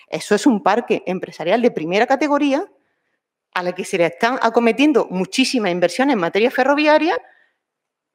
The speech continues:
y que facilitarán que empresas de dos más dos, cuatro, tampoco creo yo que haya, haya que explicar mucho más, se puedan instalar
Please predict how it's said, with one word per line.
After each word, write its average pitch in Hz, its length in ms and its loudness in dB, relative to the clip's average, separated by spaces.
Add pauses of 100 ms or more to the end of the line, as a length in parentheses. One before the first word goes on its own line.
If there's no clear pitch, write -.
(100)
y - 60 -20
que 190 140 -6
facilitarán 190 840 0
que 196 120 0
empresas 233 500 0
de 165 100 0
dos 175 160 0
más 180 180 0
dos, 226 180 2
cuatro, 269 280 2
tampoco 190 320 -2
creo 247 160 -6
yo 220 140 -6
que 196 80 -4
haya, 185 200 -4
haya 190 140 -4
que 190 80 -6
explicar 180 280 -2
mucho 175 280 -6
más, 262 120 0 (600)
se 190 180 0
puedan 190 280 4
instalar 220 520 2